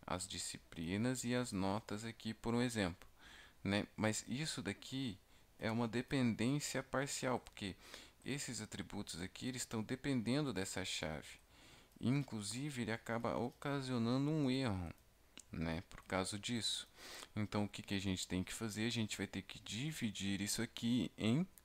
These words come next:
duas tabelas, certo? Então, a gente vai dividir aqui, ó, uma tabela pra estudante e uma tabela pras notas e disciplinas, certo? Então, aqui a gente vai ter a nossa tabelinha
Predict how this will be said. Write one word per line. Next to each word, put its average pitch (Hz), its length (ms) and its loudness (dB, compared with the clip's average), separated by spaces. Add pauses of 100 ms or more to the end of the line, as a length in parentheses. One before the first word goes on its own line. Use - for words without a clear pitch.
(160)
duas 85 400 -4
tabelas, 131 720 0 (440)
certo? - 480 -4 (380)
Então, - 140 -2
a 85 80 2
gente 85 200 -2
vai 85 140 2
dividir 85 500 -2
aqui, - 280 -2
ó, 87 80 4
uma 76 240 -4
tabela 71 400 -6
pra 87 180 -4
estudante 120 680 -2
e 127 40 -2
uma 127 160 -2
tabela 95 420 0
pras - 360 -2
notas 95 480 0
e 101 80 -6
disciplinas, - 880 -2 (480)
certo? 90 480 0
Então, 80 280 -2
aqui 80 280 -4
a 82 60 -2
gente 90 280 -4
vai 113 140 -4 (120)
ter 117 220 -4 (480)
a 82 100 -2
nossa - 300 -4
tabelinha 131 720 0